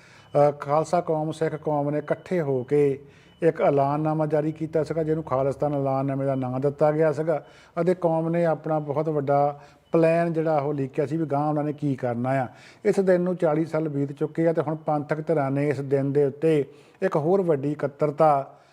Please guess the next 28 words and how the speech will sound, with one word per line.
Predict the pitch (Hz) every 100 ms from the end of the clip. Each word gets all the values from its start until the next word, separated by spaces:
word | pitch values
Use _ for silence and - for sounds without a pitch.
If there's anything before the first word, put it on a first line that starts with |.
| _ -
ਸੱਦ | - 160 160
ਕੇ | 165 165 165
ਇਸ | 233 202 - 175
ਪਲਾਨ | 165 165 156 147 147
ਨੂੰ | 151 147
ਦੁਬਾਰਾ | 135 123 135 156 151
ਪੁਨਰ | 151 147 143
ਸੁਰਜੀਤ | 143 135 135 143
ਕਰਨ | 143 131 131
ਦਾ | 131 131 131 - - - _ 117
ਦਾਅਵਾ | 135 151 185
ਕੀਤਾ | 180 160 - 151 151
ਆ, |
ਅਹਿਦ | 175 - 135 143 151
ਲਿਆ | 160 160 160 160
ਆ। | 156 - _ _ - 131
ਅ, |
ਭਾਈ | 131 143
ਦਲਜੀਤ | 131 135 147
ਸਿੰਘ | 131 156
ਬਿੱਟੂ, | 139 139 156 147
ਸਰਦਾਰ | 143 143
ਸਿਮੀ | 131 143 147
ਸਿੰਘ | 143 143
ਮਾਨ, | 135 131 139 147
ਕੰਵਰਸਪਾਲ | 143 139 139 - 151 143
ਸਿੰਘ | 139 151
ਬਿੱਟੂ, | 135 143 151 147